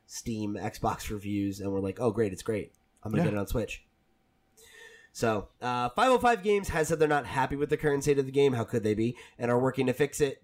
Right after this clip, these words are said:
Speaker 1: but I would not buy the Nintendo Switch version of Bloodstained. Uh, if you are, like, itching to play it and you have another console, get it somewhere else.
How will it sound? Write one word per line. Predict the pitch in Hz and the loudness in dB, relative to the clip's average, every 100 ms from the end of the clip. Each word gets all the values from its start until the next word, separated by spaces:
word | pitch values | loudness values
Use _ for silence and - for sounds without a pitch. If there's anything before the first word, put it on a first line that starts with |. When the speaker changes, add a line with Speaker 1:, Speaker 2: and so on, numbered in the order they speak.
| 113 | -4
Speaker 1:
but | 110 - | -4 0
I | 120 | 0
would | 117 117 | 0 0
not | 113 113 95 | 2 2 2
buy | 107 | 0
the | 104 | 0
Nintendo | 107 110 101 | 0 0 -2
Switch | 98 101 | -2 -4
version | 98 101 101 | 0 0 0
of | 101 101 101 92 | -2 0 0 0
Bloodstained. | 117 113 107 117 110 107 107 - - | 0 2 2 2 2 2 0 -4 -4
Uh, | 101 98 92 | 0 0 -2
if | 101 | -4
you | 104 107 107 | 0 2 2
are, | - 107 104 101 98 - _ _ - | 0 0 2 2 -2 -6 _ _ -10
like, | 95 90 - - 143 | -6 -6 -10 -14 -8
itching | 120 - 127 123 | -6 -2 -2 0
to | 117 | 0
play | - 127 135 | 0 2 2
it | 139 - - - | 2 -2 -10 -8
and | 98 | -4
you | 104 | -2
have | 113 110 | 0 0
another | 117 110 | 0 0
console, | - 135 139 147 143 131 - _ _ _ - | 0 -2 2 2 2 0 -6 _ _ _ -14
get | 92 | -12
it | |
somewhere | 95 95 82 | -10 -12 -12
else. | 71 - | -14 -16